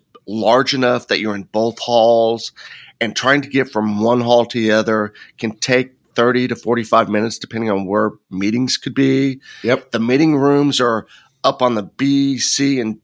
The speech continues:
Speaker 1: D level. You've sometimes gotta go up to go down. It's just a maze of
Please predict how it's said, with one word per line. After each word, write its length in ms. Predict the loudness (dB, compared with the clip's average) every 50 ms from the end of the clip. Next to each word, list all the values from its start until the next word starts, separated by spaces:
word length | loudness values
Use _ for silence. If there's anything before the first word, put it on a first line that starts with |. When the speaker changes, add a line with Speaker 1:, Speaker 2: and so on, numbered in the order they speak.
| _ _
Speaker 1:
D 200 | -2 0 0 0
level. 640 | 2 2 0 0 0 0 0 2 2 2 0 0 -2 -8 -18 -20 -16 -14
You've 120 | -14 -14
sometimes 600 | -14 -12 -8 -4 -2 -2 2 2 2 2 2 0
gotta 180 | 0 -2 -2 0
go 200 | -2 -4 -2 0
up 220 | 0 0 0 0 -6
to 60 | -4
go 140 | -4 -2 0
down. 640 | 0 2 2 4 4 4 2 2 2 0 -2 -4 -6
It's 140 | -8 -8 -6
just 260 | -4 -4 -4 -2 -2
a 40 | -4
maze 720 | -4 -2 -2 0 2 2 2 2 2 2 0 0 -2 -2
of 260 | -2 -2 -4 -6 -10